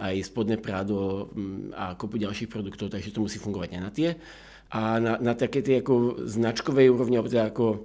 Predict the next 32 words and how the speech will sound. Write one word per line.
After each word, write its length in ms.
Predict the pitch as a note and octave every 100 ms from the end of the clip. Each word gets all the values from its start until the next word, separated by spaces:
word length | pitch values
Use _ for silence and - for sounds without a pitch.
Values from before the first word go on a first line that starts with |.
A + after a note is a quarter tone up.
| - -
obsahovej 520 | B2 - C3 B2+ B2+
úrovni 320 | C3 A#2+ B2
bolo, 320 | A2 A2 A#2 G#2+
že, 400 | G#2+ G#2+ G#2 G#2+ - - - - -
e, 320 | - G2 G2+ F#2+
Dedoles 380 | C3+ F3 D#3 D3
prináša 460 | C#3 C3+ C3 C#3
do 160 | A#2 A2+
života 320 | A#2 G#2+ G#2
veselosť 720 | F#2+ A#2 D3+ C#3+ C#3+ C#3+ -
a 80 | -
tým, 160 | C3+ C3
že 160 | B2+
sú 20 | A#2+
to 80 | A#2+
také 240 | A#2+ B2+
produkty, 400 | - B2 A#2+ C3+
ktoré 240 | - B2+ A#2+
vlastne 320 | A#2 - B2
ako 160 | C3
na, 320 | B2 A2+ A#2 -
na 160 | A#2 A2+
človeku 240 | B2+ B2
moc 160 | C#3+ A2+ A2+
nevidno, 400 | A2+ B2 B2+ A#2+
že 80 | A#2
to 160 | A#2+
nie 80 | A#2+
sú 160 | B2+ C3+
tenisky 480 | A2 A#2 A#2 B2+
alebo 160 | A2+ A2+
tričko, 560 | A#2+ A2+ G#2+ - F3